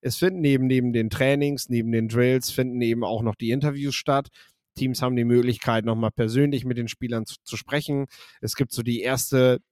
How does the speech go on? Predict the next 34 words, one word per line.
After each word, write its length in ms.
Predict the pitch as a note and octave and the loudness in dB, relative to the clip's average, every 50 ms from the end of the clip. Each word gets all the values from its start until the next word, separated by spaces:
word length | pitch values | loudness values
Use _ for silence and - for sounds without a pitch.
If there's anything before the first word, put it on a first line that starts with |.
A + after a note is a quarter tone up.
| _ _ - | _ _ -6
Media 600 | B2+ A#2+ C3+ D3 E3 E3 D#3+ D#3 D#3 D3+ D3 D3 | 0 2 4 4 4 2 2 4 4 6 6 4
Appearance, 640 | C3+ - - - D#3 D3+ D3+ D3+ D3 D3+ D3 - - | 4 0 -2 0 2 4 4 4 4 2 0 -4 -8
das 160 | A#2+ A#2 - | -8 -4 -2
heißt, 240 | C3 C3 C3 C#3 - - | 0 0 0 0 -2 -4
es 40 | |
gibt 180 | - C3 - - | -6 -8 -8 -8
so 100 | - B2+ | -6 -4
das 180 | B2 A#2 - - | -4 -4 -4 -6
erste 340 | C3 C#3+ D3 - - C#3+ | -6 -6 -6 -4 -4 -2
Mal, 180 | C#3 C3+ C3 C3 | -2 0 0 0
dass 140 | B2+ A#2+ - | 0 -2 -2
Spieler 540 | - - D3 C#3 C3+ C3 B2+ B2+ B2+ B2+ - - - - - - - _ - | -4 -8 -8 -4 0 0 2 2 0 -2 -4 -8 -14 -20 -20 -20 -14 _ -4
einfach 280 | - C#3+ B2+ D3+ A#2 | -2 0 0 0 2
mal 520 | C3 C3+ C3 B2+ B2+ B2+ B2+ B2 B2+ C3+ - _ _ - | 2 2 2 2 2 2 2 0 0 -2 -4 _ _ -8
gespotlightet 800 | B2 - - - D#3 D#3 F3 - D3+ C#3 C#3+ C#3 B2 C3+ B2+ - | -8 -8 -4 -2 -2 -2 0 0 0 0 0 0 -2 -4 -4 0
werden 380 | C#3 C3 C3 C3+ C3+ C3+ C3+ B2 | 0 2 2 2 0 -2 -4 -4
von 240 | - - C#3 C3+ C3 | -2 -2 0 0 2
Medien, 720 | C#3 C#3+ C#3+ C3+ C3+ C3 C3 C3 C3 C3 C3 C3 C3 C3 - _ _ _ _ _ | 2 2 2 2 2 2 2 2 2 2 0 0 -2 -4 -6 _ _ _ _ _
Quarterbacks, 640 | - - C#3+ C#3+ C#3+ D3 C#3+ B2 C#3 C3+ B2+ - - | -4 2 2 4 4 4 4 2 2 0 -2 -2 -4
die 100 | - B2+ | -4 -2
nach 160 | B2 B2+ A#2 | 0 0 -2
dem 160 | - C3+ B2 A#2 | -2 -2 -4 -2
Training 560 | - - C3 C3 C3 C3+ C3 C3 C3+ C3 A#2 | -2 0 0 0 2 0 0 0 -2 -2 0
sagen 320 | A#2+ C3 C3+ C#3+ C#3+ C#3 | 0 2 2 2 2 2
müssen, 300 | C#3 C#3 B2+ C#3+ C#3 C3 | 4 2 2 2 2 2
was 140 | B2+ B2 - | 2 2 0
sie 100 | C3+ B2 | 0 0
denn 160 | B2 B2 B2+ | 2 4 6
heute 180 | C3 C3+ C3 C3 | 6 6 6 4
so 140 | B2 B2+ A#2 | 2 2 2
alles 200 | B2+ A#2+ A2+ - | 0 0 0 0
gemacht 380 | C3+ B2 C3+ D#3 - - - | 2 2 2 2 0 0 0
haben 380 | D3+ D3 C#3+ C#3 C3+ C3+ C#3 A2+ | 2 2 4 2 2 0 -2 -4
und 340 | - B2 B2 B2 A#2 A2 | -2 -2 -2 -2 -2 -4